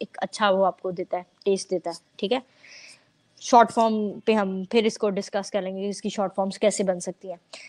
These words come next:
अच्छा, ड-, अ, अब ये जो है वो अल्कली मेटल्स जो एस ब्लॉक के अंदर पाई जाती हैं वो कौन कौन सी थी, बता दिया है कि लिथियम, सोडियम, पोटेशियम, रुबिडियम, सीजियम और फ्रेंशियम है,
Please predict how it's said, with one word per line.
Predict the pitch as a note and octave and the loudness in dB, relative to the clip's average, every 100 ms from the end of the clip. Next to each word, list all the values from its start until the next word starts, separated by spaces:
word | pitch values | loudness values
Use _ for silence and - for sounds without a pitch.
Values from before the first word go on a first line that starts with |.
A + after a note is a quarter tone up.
| _ - | _ 2
अच्छा, | A3 - - - - | 2 2 -6 -10 0
ड-, | A3+ | 8
अ, | C4+ C#4 C#4+ C#4+ C#4 - | 10 12 12 10 8 4
अब | D4 D4+ | -2 0
ये | F4+ | -2
जो | E4+ | -2
है | F4 D#4+ | -2 -2
वो | D#4 | 0
अल्कली | B3 C4+ D#4 | -2 -2 -4
मेटल्स | E4+ C#4+ D4 | -4 -2 -2
जो | C4 D4 | -2 -4
एस | C4 C4 | -4 -2
ब्लॉक | C#4 C#4 | -4 -2
के | |
अंदर | C#4 B3+ | -4 -4
पाई | A#3+ A3 | -4 -6
जाती | A#3+ A3+ G#3 | -4 -6 -6
हैं | A#3 | -10
वो | B3 | -8
कौन | B3 B3 B3+ | -6 -8 -6
कौन | C4+ | -6
सी | B3+ C4 | -6 -10
थी, | C4+ C4 | -8 -4
बता | G#3 A3 G#3 | 2 4 4
दिया | B3 | 0
है | B3+ | -2
कि | B3+ | -2
लिथियम, | A3+ G#3+ A#3+ | -2 -6 -8
सोडियम, | B3+ A#3 A#3 | -6 -6 -2
पोटेशियम, | A3+ G#3+ A#3 | -2 -2 -6
रुबिडियम, | A3+ G#3+ G#3+ A3 | -6 -6 -6 -8
सीजियम | A3 G#3+ G#3+ | -14 -14 -10
और | A3 B3 | -6 -4
फ्रेंशियम | B3+ G3 F#3+ G3 F3 | -4 -6 -6 -10 -10
है, | E3+ | -14